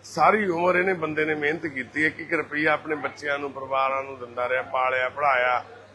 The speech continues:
ਬੇਟਾ ਵੀ ਆ, ਸਭ ਕੁਛ ਆ, ਪਰ ਹੁਣ ਇਹਦੇ ਨਾਲ ਕੋਈ ਨਹੀਂ ਖੜਦਾ।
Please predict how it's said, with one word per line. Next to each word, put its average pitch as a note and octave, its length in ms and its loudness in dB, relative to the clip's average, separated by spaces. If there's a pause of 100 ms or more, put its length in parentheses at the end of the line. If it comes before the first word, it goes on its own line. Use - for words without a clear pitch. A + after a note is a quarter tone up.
(160)
ਬੇਟਾ D3+ 420 6
ਵੀ D3+ 180 0
ਆ, D3 80 0
ਸਭ F3+ 220 0
ਕੁਛ E3+ 220 -2
ਆ, B2+ 80 0
ਪਰ A#2+ 320 -4 (1080)
ਹੁਣ B2+ 160 0
ਇਹਦੇ C#3+ 140 2
ਨਾਲ C#3 100 0
ਕੋਈ B2+ 240 -4
ਨਹੀਂ B2 120 -4
ਖੜਦਾ। F#2+ 360 -10